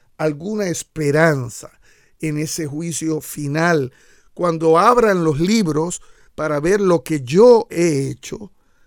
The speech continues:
van a ver lo que Jesús hizo. Y eso me ha sido imputado. Y eso ha provocado en mi vida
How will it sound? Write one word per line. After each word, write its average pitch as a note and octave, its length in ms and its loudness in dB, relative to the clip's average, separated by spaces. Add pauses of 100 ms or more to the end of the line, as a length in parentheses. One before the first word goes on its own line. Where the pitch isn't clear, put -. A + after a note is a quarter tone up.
(180)
van D#3+ 480 -4
a D#3 160 -2
ver F3 500 2 (300)
lo D3 200 -4
que C#3+ 140 -10
Jesús C#3 800 -8 (260)
hizo. - 540 -6 (500)
Y F3+ 220 -2
eso G3+ 420 -4 (240)
me D#3+ 200 -6
ha E3 60 -4
sido F3+ 540 -4
imputado. D3 1040 -4 (320)
Y F3 160 -2
eso G3 220 2
ha G3+ 60 0
provocado G3+ 720 0
en F3 100 -6
mi D#3+ 140 -6
vida G#3 400 -4